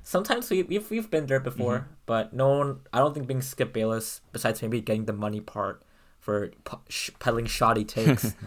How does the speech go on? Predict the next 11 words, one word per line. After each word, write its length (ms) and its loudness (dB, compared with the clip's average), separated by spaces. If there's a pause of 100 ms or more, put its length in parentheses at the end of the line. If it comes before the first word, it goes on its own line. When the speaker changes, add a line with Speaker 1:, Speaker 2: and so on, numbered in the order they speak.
Speaker 2:
<laughs> 200 -20
Speaker 1:
I 80 0
don't 160 6
think 140 2
anyone 180 4
wants 200 0
to 60 -6
be 60 0
Skip 380 -2
Bayless. 360 2
Speaker 2:
Yeah. 200 -6